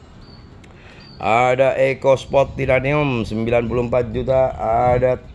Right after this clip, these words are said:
Rush G R dua ribunya, dua ribu dua tiga, dua ratus tiga puluh enam juta. Rush G R yang minat silakan langsung digercepin,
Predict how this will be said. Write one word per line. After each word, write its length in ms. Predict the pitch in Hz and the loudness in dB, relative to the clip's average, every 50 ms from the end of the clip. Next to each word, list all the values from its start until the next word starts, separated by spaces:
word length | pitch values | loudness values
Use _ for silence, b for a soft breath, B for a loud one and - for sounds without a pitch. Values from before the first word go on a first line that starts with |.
| - - - - - - - - | -20 -20 -20 -20 -20 -20 -16 -12
Rush 640 | - 113 143 160 156 127 - - - - - - - - 92 87 | -8 -4 -2 -2 -2 -2 -4 -12 -18 -18 -18 -20 -18 -18 -16 -10
G 160 | - 127 180 | -6 -6 -4
R 320 | - 180 190 - 101 87 80 | -4 -4 -6 -6 -6 -8 -6
dua 320 | 82 101 101 101 101 101 | -6 -4 -2 0 2 2
ribunya, 720 | 101 101 107 104 101 101 110 113 107 101 113 120 123 120 117 | 0 0 -2 -4 -6 -6 -6 -6 -6 -4 -4 -2 -2 -2 -4
dua 400 | 107 104 104 110 110 107 107 107 | -4 -4 -2 -2 0 0 0 -2
ribu 320 | 110 113 110 110 117 117 | -4 -6 -6 -6 -6 -6
dua 400 | 107 98 92 101 110 117 110 98 | -6 -6 -6 -2 0 0 0 -2
tiga, 400 | - 120 117 123 110 85 - B B B B B B B B B - - | -4 -4 -2 0 0 0 -2 B B B B B B B B B -12 -6
dua 240 | 82 90 98 98 | -4 -2 -2 -2
ratus 160 | 101 113 113 - - | -4 -4 -10 -12 -10
tiga 240 | - 104 90 110 107 | -12 -6 -2 -2 -2
puluh 320 | 98 - 107 110 113 - | -2 -4 -6 -6 -6 -6
enam 240 | - 92 113 113 110 | -6 -4 -4 -2 -2
juta. 480 | 98 95 107 110 135 131 98 - - - B B B B B B B B B - - | -4 -4 -4 -2 0 0 0 0 -4 -12 B B B B B B B B B -20 -14
Rush 240 | - 90 95 98 98 | -14 -14 -14 -14 -14
G 160 | 95 117 131 | -12 -10 -8
R 240 | 98 123 127 107 98 | -4 -4 -4 -2 -2
yang 160 | 101 98 101 | -6 -4 -4
minat 240 | 107 117 120 104 - | -6 -6 -8 -8 -8
silakan 560 | - 110 104 98 104 113 113 101 87 85 87 | -8 -6 -6 -4 -4 -4 -4 -4 -4 -6 -4
langsung 400 | 98 107 110 95 - 104 107 107 | -4 -4 -4 -6 -6 -8 -8 -6
digercepin, 560 | 104 104 113 101 101 117 104 123 117 98 82 | -6 -6 -8 -6 -6 -8 -6 -6 -6 -6 -8